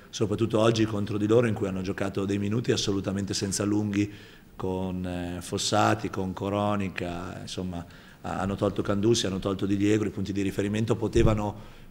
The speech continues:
con Luca potevano essere sinceramente complicati e quindi questo ci ha, ci ha agevolato. Poi in realtà l'abbiamo risolta anche usando un po' la zona.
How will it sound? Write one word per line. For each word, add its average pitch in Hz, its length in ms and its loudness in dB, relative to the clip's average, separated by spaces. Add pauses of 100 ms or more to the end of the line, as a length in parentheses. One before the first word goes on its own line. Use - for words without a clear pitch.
(100)
con 117 160 4
Luca 143 240 6
potevano 110 420 4
essere 104 300 2
sinceramente 104 580 0
complicati 92 720 -6 (380)
e - 80 -8
quindi 104 240 -4
questo 104 260 0
ci 101 100 -2
ha, 101 180 0
ci - 80 -2
ha 104 40 0
agevolato. 95 380 -2
Poi 101 160 -2
in 98 60 0
realtà 101 240 0
l'abbiamo 101 280 2
risolta 98 380 -2
anche 95 220 -2
usando 95 260 -4
un 92 80 -4
po' 95 120 -4
la 95 120 -4
zona. 95 340 -6